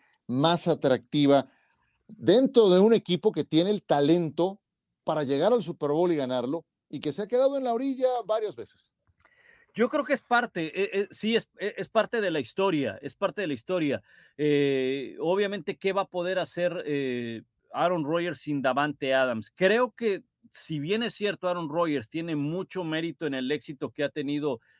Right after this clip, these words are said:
Speaker 2: Green Bay, por algo ha sido el M V P los últimos años, pero no olvidar que este equipo también tiene un arma bien importante que es,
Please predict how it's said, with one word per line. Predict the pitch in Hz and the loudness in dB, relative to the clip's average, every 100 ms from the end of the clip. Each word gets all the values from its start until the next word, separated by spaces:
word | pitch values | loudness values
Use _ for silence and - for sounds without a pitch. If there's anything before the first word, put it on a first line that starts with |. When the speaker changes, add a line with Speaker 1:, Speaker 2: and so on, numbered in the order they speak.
| _ - | _ -2
Speaker 2:
Green | 151 151 139 | 0 2 2
Bay, | 131 151 165 _ | 2 0 -2 _
por | 139 135 | 0 4
algo | 156 156 | 4 4
ha | 143 | -2
sido | - 151 | -2 -2
el | 143 | 0
M | 151 139 | 0 -4
V | 120 | -6
P | 143 143 | -4 -2
los | 127 147 | -2 -4
últimos | 123 147 123 131 | -6 -6 -6 -4
años, | 123 147 147 _ _ _ | -4 -4 -8 _ _ _
pero | 151 151 | 0 2
no | 180 | 2
olvidar | 240 226 220 | 0 0 0
que | 214 | -4
este | - | -6
equipo | - 196 196 | -10 -8 -6
también | 160 160 175 | -4 -6 -6
tiene | 175 180 175 151 | -6 -4 -4 -4
un | 156 165 | -2 -2
arma | 156 156 | -2 -2
bien | 147 160 | -2 -4
importante | 143 131 113 147 151 | -4 -6 -4 -6 -6
que | - 147 | -2 0
es, | 143 | 0